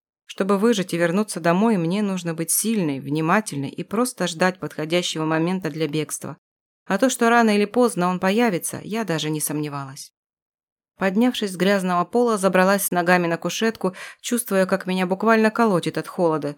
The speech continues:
который исходил из глубины моего тела. Нервное перенапряжение давало о себе знать. Еще никогда в жизни я столько не плакала, как сегодня.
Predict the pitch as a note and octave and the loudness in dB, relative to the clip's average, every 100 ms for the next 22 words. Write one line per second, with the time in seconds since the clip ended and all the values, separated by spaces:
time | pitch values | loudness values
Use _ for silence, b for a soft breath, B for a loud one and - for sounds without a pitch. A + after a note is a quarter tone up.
0 | B - F3 E3+ E3+ E3 - F3+ F3+ E3 | B -4 -2 0 0 0 0 2 2 2
1 | D#3+ E3+ F3 F3 E3+ E3+ F3 F3 E3 D3 | 2 2 2 2 2 2 0 -2 -2 -2
2 | C3+ - _ _ _ _ _ _ F#3+ G3 | -6 -14 _ _ _ _ _ _ 0 2
3 | G3 F#3 F3+ F3 F#3 F#3 F#3 F#3 F#3 G#3 | 2 2 0 0 0 0 0 -2 0 2
4 | F#3+ D#3+ E3 F3+ G3 D#3 C#3+ D#3+ E3 E3 | 2 2 2 2 2 0 0 0 0 2
5 | E3+ D3+ C#3+ _ _ - F3+ - G#3+ G#3 | 0 -2 -6 _ _ -6 -2 2 4 4
6 | G#3+ G#3 A#3 G#3+ A3 A3 D#3 D#3+ - G#3 | 2 2 2 2 0 2 2 0 0 0
7 | - F3 F#3 G#3+ F#3+ C#3+ C#3+ D3+ - G3 | 0 0 2 2 2 2 -2 -4 -2 0
8 | G3 F#3+ C3 B2+ | 2 2 2 -4